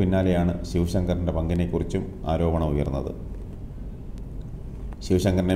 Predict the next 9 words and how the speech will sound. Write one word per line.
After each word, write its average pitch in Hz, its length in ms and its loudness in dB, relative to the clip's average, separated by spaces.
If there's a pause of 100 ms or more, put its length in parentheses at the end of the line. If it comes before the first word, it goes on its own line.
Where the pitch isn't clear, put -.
മുഖ്യമന്ത്രിയുടെ 90 580 4 (200)
സെക്രട്ടറി, 92 480 0 (760)
ഐ 87 140 8
ടി 92 140 2
സെക്രട്ടറി 90 380 2 (240)
എന്നീ 92 200 4
സ്ഥാനങ്ങളിൽ 90 480 4
നിന്നും 85 240 2 (140)
അന്ന് 85 180 2